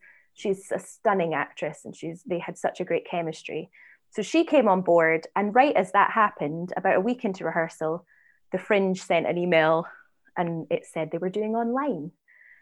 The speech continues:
And I went, "Oh." So it started off, it was supposed to be a test read, and I like to do a one read with an audience and get some feedback.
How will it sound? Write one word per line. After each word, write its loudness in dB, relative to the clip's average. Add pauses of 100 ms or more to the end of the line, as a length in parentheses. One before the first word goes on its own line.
(120)
And -8
I -4
went, -4 (140)
"Oh." 2 (460)
So 4
it 4
started 6
off, 4
it 0
was -4
supposed -4
to -12
be -4
a -4
test -2
read, -8 (540)
and 0
I 4
like 0
to -4
do 0
a 4
one 2
read -2
with -4
an -4
audience -2
and -8
get -4
some -8
feedback. -4